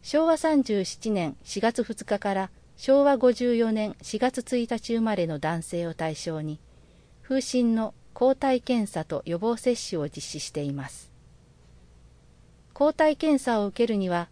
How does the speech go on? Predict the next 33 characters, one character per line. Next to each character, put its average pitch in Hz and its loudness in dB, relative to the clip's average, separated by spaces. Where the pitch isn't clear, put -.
ク 240 0
ー - -4
ポ 240 2
ン 226 2
券 185 0
が 160 -2
必 - -8
要 180 0
で 170 -4
す 165 -12
が、 151 -6
転 254 6
入 254 6
前 226 2
の 175 -2
住 208 0
所 233 0
地 196 -4
の 165 -2
ク 190 -4
ー - -6
ポ 190 -2
ン 185 -2
券 165 -4
は 151 -2
使 - -8
用 196 -2
で 185 -2
き 220 -2
な 202 -2
い 165 -8
た 143 -10
め、 147 -10